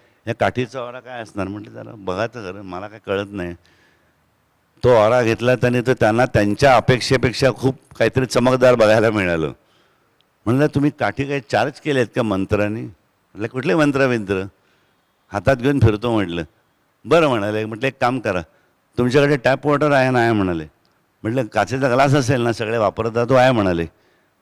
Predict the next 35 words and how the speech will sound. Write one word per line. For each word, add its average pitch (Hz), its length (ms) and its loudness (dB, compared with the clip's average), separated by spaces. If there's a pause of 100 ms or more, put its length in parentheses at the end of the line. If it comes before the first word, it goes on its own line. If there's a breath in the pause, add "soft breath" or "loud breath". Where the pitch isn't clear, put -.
(120)
म्हटलं, 120 200 -4
"मग 135 120 -2
तुमचाच 131 420 2
ग्लास 151 320 2
घ्या 131 200 2
एमआयटीमधला, 113 720 0 (480)
तुमचाच 151 360 0
टॅप 160 220 2
वॉटर 151 300 0
घ्या 117 220 -2 (560)
आणि 143 160 -4
त्याचा 147 300 -2
जरा 160 160 2
फोटो 156 280 -4
काढा 160 200 2
ना, 135 160 2 (480)
ऑरा 123 220 4
स्कॅनिंग." 127 440 -4 (2000)
आम्हाला 107 280 -2
म्हणाले, 127 280 0
"माहिती 101 340 0
आहे 123 180 0
हे, 101 140 0
त्याचा 98 280 -2
ऑरा 98 240 2
काय 104 280 0
असतो, 104 240 0
काय 104 180 0
कलर." 98 320 -4
म्हटलं, 101 280 -8
"बघा 87 240 -4
तर 123 120 -8
खरं." 98 340 -6 (800)
त्याने 180 180 0
केला, 151 300 2